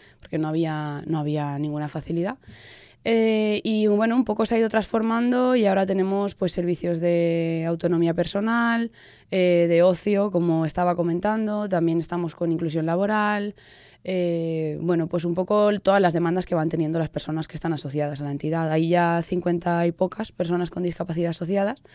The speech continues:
Y, y, pues lo que van necesitando. Yo qué sé, nosotras partimos de un, de unos servicios iniciales, pero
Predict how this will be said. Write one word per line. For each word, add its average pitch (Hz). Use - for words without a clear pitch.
Y, 202
y, 185
pues 170
lo 185
que 180
van 185
necesitando. 175
Yo 180
qué 185
sé, 180
nosotras 170
partimos 180
de 180
un, 175
de 175
unos 175
servicios 185
iniciales, 190
pero 170